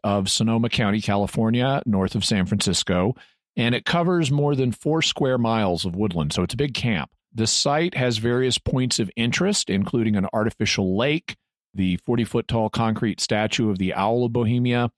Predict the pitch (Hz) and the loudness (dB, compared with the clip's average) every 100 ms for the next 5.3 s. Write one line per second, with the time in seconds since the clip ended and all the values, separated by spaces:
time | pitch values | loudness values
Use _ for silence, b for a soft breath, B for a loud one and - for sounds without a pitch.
0 | _ 139 131 156 143 120 117 196 247 170 | _ -2 0 2 2 2 2 2 2 0
1 | - 117 101 - 110 98 104 107 98 - | 0 0 0 0 0 2 0 0 -2 0
2 | 117 120 123 110 110 123 127 117 110 104 | -2 0 0 2 0 0 0 0 0 0
3 | 110 107 104 - 120 131 123 107 - 147 | 0 -2 -2 -8 -2 0 2 0 0 0
4 | 135 110 107 101 92 101 95 - 107 110 | 0 2 0 0 0 0 0 0 -2 -2
5 | 101 95 | 0 0